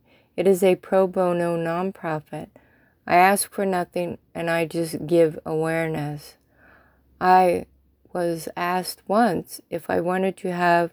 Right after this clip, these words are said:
my own radio show, and I said, "No, I'm too busy." I just discovered the link of who I follow from this site. It takes time to discover things.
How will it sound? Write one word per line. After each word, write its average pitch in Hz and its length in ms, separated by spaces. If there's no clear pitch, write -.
my 170 220
own 170 220
radio 170 520
show, 156 380
and 180 140
I 180 80
said, 175 240
"No, 170 360
I'm 170 200
too - 160
busy." 156 480
I 180 80
just 196 240
discovered 185 640
the 170 100
link 165 380
of 151 140
who 170 320
I 160 160
follow 156 440
from 151 360
this 151 180
site. 147 380
It 185 100
takes 226 300
time 294 240
to 202 100
discover 151 560
things. 180 420